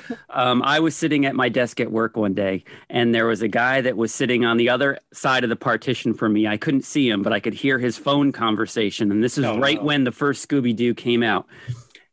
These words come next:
Speaker 1: And needless to say, he doesn't work, um, c-, at my job anymore. But the conversation was all about the first Scooby-Doo. And he was like, Dude, Scooby-Doo, number one this weekend, all time. And I don't know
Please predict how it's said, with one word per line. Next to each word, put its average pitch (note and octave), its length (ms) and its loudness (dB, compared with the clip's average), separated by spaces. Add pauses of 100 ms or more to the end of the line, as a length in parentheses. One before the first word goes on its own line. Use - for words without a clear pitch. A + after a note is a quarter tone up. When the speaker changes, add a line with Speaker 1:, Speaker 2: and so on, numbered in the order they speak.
Speaker 1:
And A#2 560 2
needless C3 360 0
to A2+ 80 -6
say, A#2+ 200 0
he A2 80 0
doesn't A2 420 0
work, A#2 400 -2
um, G2+ 440 0 (360)
c-, C3 140 -4
at G#2+ 260 0
my G#2 140 0
job G2+ 300 0
anymore. A2+ 300 2
But F3 220 0 (540)
the D3+ 80 -4
conversation F3+ 720 2
was B2+ 100 0
all D3 160 4
about C#3 220 0
the B2 80 -8
first B2+ 280 -2
Scooby-Doo. A2+ 560 0
And A2+ 80 0
he D3+ 120 2
was E3 180 2
like, D3+ 340 0 (380)
Dude, D3 320 2 (600)
Scooby-Doo, D#3+ 760 2 (400)
number D#3+ 320 2
one D3 440 2
this C#3+ 220 -2
weekend, C#3 540 0 (220)
all D3 220 2
time. C3+ 520 0
And C#3+ 160 0
I D#3 140 2
don't F3 140 2
know C#3 280 2